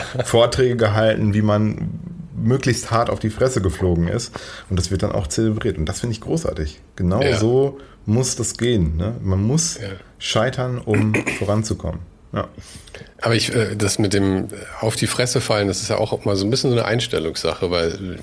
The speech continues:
Speaker 1: bei mir hat sich das eigentlich mittlerweile dazu geändert, dass ich mir denke,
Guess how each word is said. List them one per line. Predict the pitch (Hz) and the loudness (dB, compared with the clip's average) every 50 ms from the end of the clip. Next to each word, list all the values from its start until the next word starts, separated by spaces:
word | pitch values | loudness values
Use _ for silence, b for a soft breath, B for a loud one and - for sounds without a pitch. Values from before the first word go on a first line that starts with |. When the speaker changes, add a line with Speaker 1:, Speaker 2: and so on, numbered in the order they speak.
| 95 95 92 92 87 85 95 | -8 -6 -6 -6 -4 -4 -2
Speaker 1:
bei | 98 | 0
mir | 101 110 131 139 | 2 2 4 2
hat | 135 - | 2 0
sich | - 120 | -2 -4
das | - 123 - - | -4 -4 -2 0
eigentlich | - 113 113 107 104 127 | 2 2 2 2 0 0
mittlerweile | 123 123 110 104 104 101 98 95 95 95 B B B B B B B B B B - - - - - - - - - - - - | 0 2 2 4 4 4 4 2 2 0 B B B B B B B B B B -20 -20 -20 -20 -20 -20 -20 -20 -20 -20 -6 -2
dazu | 98 98 107 120 120 - - 117 107 | 0 0 0 0 0 -2 -2 0 0
geändert, | 101 90 92 98 104 104 101 98 - | 2 2 2 2 2 0 0 0 -2
dass | 98 98 | -2 -4
ich | 98 - | -2 -2
mir | 98 95 | -2 0
denke, | 87 95 92 92 90 - 90 | 0 2 0 0 0 -2 -4